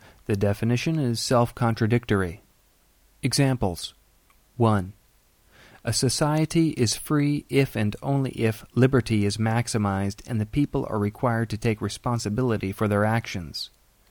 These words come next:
Definitions of this sort are fairly common, especially on the internet. However, if a person is required to do something, then that person's liberty is not maximized. Two. People are eligible to apply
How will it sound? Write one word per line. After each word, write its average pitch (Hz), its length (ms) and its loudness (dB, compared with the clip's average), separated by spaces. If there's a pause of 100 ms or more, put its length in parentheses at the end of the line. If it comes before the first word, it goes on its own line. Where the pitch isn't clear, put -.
(200)
Definitions 131 640 -2
of 104 100 0
this 123 160 2
sort 107 340 0
are 104 80 -8
fairly 113 380 0
common, 107 480 -4
especially 110 640 -2
on 104 160 -2
the 98 160 -2
internet. 107 480 -4 (440)
However, 123 520 4
if - 160 -4
a 107 60 -2
person 127 400 -4
is 104 160 -2
required 107 500 0
to 104 60 -6
do 123 180 2
something, 104 480 -2 (280)
then 117 140 2
that 120 200 0
person's 107 400 -2
liberty 110 480 -2
is 95 160 -6
not 107 180 -2
maximized. 90 680 -6 (1000)
Two. 131 340 2 (840)
People 165 340 0
are 104 220 -2
eligible 107 540 0
to 107 220 -2
apply 120 600 -2